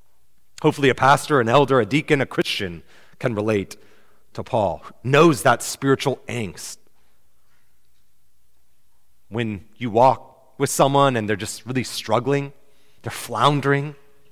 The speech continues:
you, you walk with someone and they're just, like, not doing great, relationships aren't doing great, they just stopped fighting for the Christian walk,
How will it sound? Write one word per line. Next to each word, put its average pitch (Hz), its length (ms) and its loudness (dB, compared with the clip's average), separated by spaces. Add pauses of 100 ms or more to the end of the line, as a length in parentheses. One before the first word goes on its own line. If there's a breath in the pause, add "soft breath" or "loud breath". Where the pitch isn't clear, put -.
(1200)
you, 131 100 -12
you 135 180 -4
walk 131 220 6
with 147 80 2
someone 147 260 2
and 127 80 0
they're 117 120 0
just, 120 400 -4
like, 107 240 -4 (760)
not 117 380 -2
doing 131 240 -4
great, 110 480 -6 (1300)
relationships 135 640 -2
aren't 131 100 0
doing 131 220 -4
great, 131 300 -2 (840)
they 123 80 -10
just 113 160 -6
stopped - 400 -6 (160)
fighting 143 640 -2
for - 160 -12
the 98 80 -12
Christian - 500 -6
walk, 139 420 2